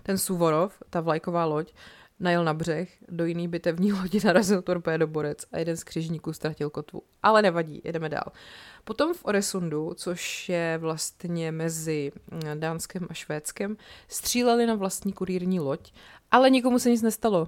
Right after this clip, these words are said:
protože ta dělostřelba <laughs> byla špatná. Eh, potom tam v tom Oresundu opravárenská loď Kamčatka ohlásila,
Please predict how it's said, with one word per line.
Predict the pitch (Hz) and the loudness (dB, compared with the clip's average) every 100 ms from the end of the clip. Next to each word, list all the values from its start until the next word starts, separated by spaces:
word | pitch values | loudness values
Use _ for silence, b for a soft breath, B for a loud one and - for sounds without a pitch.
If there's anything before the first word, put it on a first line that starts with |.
| 190 | -2
protože | - 190 196 | 0 2 2
ta | 190 | 0
dělostřelba | 190 180 196 - 208 208 | 0 0 0 0 4 10
<laughs> | 220 | 12
byla | 208 208 | 12 10
špatná. | 202 - 202 - 190 170 _ _ B B B B - | 4 -2 -6 -2 -2 -2 _ _ B B B B -4
Eh, | 196 190 180 170 | 0 2 0 -2
potom | 220 233 330 269 _ _ _ | -2 2 0 0 _ _ _
tam | 214 220 208 - | 0 0 -4 -14
v | - | -8
tom | 185 | -4
Oresundu | 170 165 - 196 | -4 -4 -4 -4
opravárenská | - 202 226 240 240 247 233 - 226 | -2 0 4 6 6 4 0 0 0
loď | 214 170 | 0 -2
Kamčatka | - 160 165 214 - - | -6 -6 -6 -8 -6 -6
ohlásila, | 165 165 190 - 220 214 | -4 -2 -2 -2 -2 -2